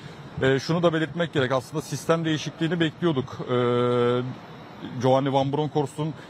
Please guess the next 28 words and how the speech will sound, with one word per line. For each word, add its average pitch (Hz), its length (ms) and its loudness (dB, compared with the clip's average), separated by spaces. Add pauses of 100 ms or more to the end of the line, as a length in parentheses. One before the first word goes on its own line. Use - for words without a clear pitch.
(180)
ilk 139 240 0
on 208 160 6
birinden 147 300 2
ziyade 151 260 -2
sistemi 165 380 -2
değiştirmesini 156 580 -2
bekliyorduk. 156 420 0
Orta 147 240 2
alanda 147 320 0
daha 147 160 4
kalabalık 147 480 -2
bir 151 40 0
orta 147 280 0
saha, 143 320 2 (340)
e, 139 60 4 (640)
anlayışında 139 520 2
olmasını 147 440 0
bekliyorduk. 147 440 0 (260)
João 151 260 6
Mario'yu 170 320 2
on 156 160 2
birde 147 180 0
bekliyorduk. 139 440 -2 (360)
Ama, 170 340 6 (360)
e, 139 240 4
bu 165 120 0
böyle 170 200 6
gerçekleşmedi. 160 880 0